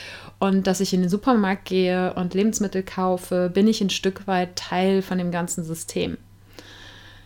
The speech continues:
Aber ja, ich finde es sehr, sehr spannend, äh, zu beobachten, wie eben solche Fälle, was die mit mir machen und wie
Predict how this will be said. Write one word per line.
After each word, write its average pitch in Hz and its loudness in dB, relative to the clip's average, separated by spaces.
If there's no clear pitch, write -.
Aber 208 6
ja, 269 8
ich - -4
finde 247 6
es 277 2
sehr, 240 10
sehr 220 8
spannend, 214 4
äh, 190 -4
zu 202 0
beobachten, 214 4
wie 226 4
eben 196 4
solche 202 2
Fälle, 220 2
was 208 0
die 220 4
mit 208 6
mir 233 8
machen 320 4
und 226 2
wie 208 2